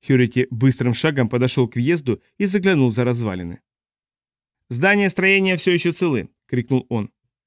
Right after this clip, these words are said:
Он достал из-под куртки пистолет – зашёл за руины и, вернувшись через мгновение, объявил: "Никого нет дома. Хотя воняет мочой, если вы не имеете ничего против, отец Майкл".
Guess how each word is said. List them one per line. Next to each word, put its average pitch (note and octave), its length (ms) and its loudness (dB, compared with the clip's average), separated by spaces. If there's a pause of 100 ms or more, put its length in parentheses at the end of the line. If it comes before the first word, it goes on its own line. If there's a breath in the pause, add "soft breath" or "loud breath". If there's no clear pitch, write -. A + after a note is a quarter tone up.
(160)
Он C3 160 2
достал B2+ 320 2
из-под A#2 260 -4
куртки A#2+ 320 -2
пистолет – C#3+ 540 -2 (320)
зашёл B2+ 420 0
за A#2+ 180 0
руины C#3 400 2 (200)
и, A3 180 -2
вернувшись D3+ 480 2
через B2+ 240 0
мгновение, C3 480 4
объявил: B2 560 -2 (560)
"Никого F#3 380 0
нет D3+ 200 2
дома. G2+ 340 -4 (240)
Хотя G#3 440 0
воняет D#3+ 400 2
мочой, D3+ 520 0 (160)
если D3 280 0
вы D3 120 4
не C#3+ 140 4
имеете C3+ 320 4
ничего C#3 400 2
против, A#2 380 -2
отец B2+ 320 -4
Майкл". G#2 360 -4